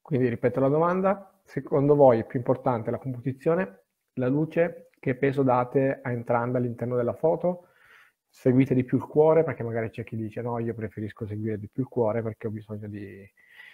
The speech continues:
ho bisogno di proprio seguire il cuore nelle fotografie, la composizione invece la tengo da parte."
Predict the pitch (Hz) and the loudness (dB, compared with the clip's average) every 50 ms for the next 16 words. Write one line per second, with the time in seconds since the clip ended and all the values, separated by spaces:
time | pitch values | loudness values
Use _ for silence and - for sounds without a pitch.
0 | - - _ _ _ _ _ _ _ _ _ _ _ _ _ _ _ _ _ _ | -20 -20 _ _ _ _ _ _ _ _ _ _ _ _ _ _ _ _ _ _
1 | _ _ _ _ _ - 156 135 - 147 139 135 135 135 131 123 - - 123 113 | _ _ _ _ _ -2 -2 0 2 2 2 4 4 4 2 2 2 2 2 2
2 | 123 113 - - 147 131 123 131 139 139 135 - - 123 117 120 127 123 110 - | 0 -2 2 2 2 4 6 4 4 4 2 0 0 2 2 2 0 -2 -2 -2
3 | - 123 - 131 135 151 147 - 120 117 120 127 123 - 120 113 - - 107 123 | -4 -2 0 2 2 2 2 2 2 4 4 4 4 2 0 -6 -6 -6 -6 -6
4 | - - - 107 113 117 113 110 104 113 110 113 - 117 117 131 123 123 143 - | -6 -4 -4 -4 -4 -2 -4 -4 -4 -4 -6 -6 -6 -6 -6 -4 -2 -2 -2 0
5 | - 127 110 98 - - - 135 190 - - | 0 0 -2 -2 -6 -6 -6 -6 -6 -6 -12